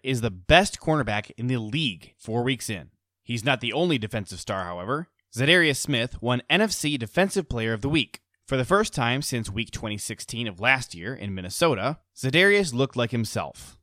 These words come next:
He had eight tackles, including four tackles for loss, and three sacks. Also, according to our good friend Pack Daddy, Z managed over seventeen percent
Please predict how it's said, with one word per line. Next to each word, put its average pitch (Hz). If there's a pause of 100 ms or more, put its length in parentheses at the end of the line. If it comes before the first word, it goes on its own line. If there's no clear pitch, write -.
(200)
He 120
had 120 (120)
eight 165
tackles, 113
including 110
four 120
tackles 110
for 104
loss, 101
and 127
three 190
sacks. - (200)
Also, 120
according 120
to 110
our 107
good 101
friend 117
Pack 98
Daddy, 113 (180)
Z 123
managed 131
over 123
seventeen 175
percent 135